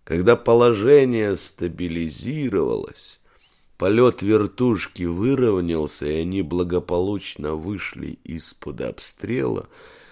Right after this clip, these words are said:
она сделала укол капитану и кое-как на скорую руку промыла на своей голове рану и наложила повязку.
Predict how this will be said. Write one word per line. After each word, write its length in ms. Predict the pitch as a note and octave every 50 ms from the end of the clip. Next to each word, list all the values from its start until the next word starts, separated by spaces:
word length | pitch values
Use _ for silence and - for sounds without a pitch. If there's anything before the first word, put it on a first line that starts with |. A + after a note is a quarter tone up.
| _ _ -
она 260 | - F#2 G#2 A2 A2
сделала 580 | F#2 E2+ F#2 G2+ D3+ E3+ E3 D3+ C#3+ C3+ C3 B2+
укол 420 | B2+ B2 A2+ - - B2 B2+ A#2
капитану 760 | - A2+ - - A2 G2+ - - B2 B2 B2 A#2+ A#2+ A#2 A2+
и 80 | G#2+
кое-как 800 | G2 - - G#2+ G2+ G2 F#2 E2+ - - G#2+ A2+ A2+ G#2 - -
на 120 | G2+ G2+ F#2+
скорую 560 | - - - - G#2+ G#2+ G2+ G2+ F#2+ F#2+ F2+
руку 340 | F#2+ G#2 A2+ - - - D#2+
промыла 800 | - - F2+ F#2 F#2 F#2 F#2 F#2 G#2+ A#2+ A#2 A2 G2 F2 E2+
на 140 | E2+ E2+ E2+
своей 460 | - - - E2+ E2 E2+ E2 D#2+ D#2+
голове 560 | C2+ C2 - D#2+ D#2 D2 D2 C#2+ C#2+ D2 C#2+ -
рану 560 | - C#2 D2+ F#2 A#2+ C3 B2 B2 B2+ C3+ _ _ _ _ _ _ _ _
и 100 | - -
наложила 680 | C#2+ C#2+ C#2+ C#2+ B1+ B1+ C2+ - - E2+ G2+ G2+ G2 -
повязку. 880 | - _ _ - C2 B1+ B1 - - - - - - - _ _ G1+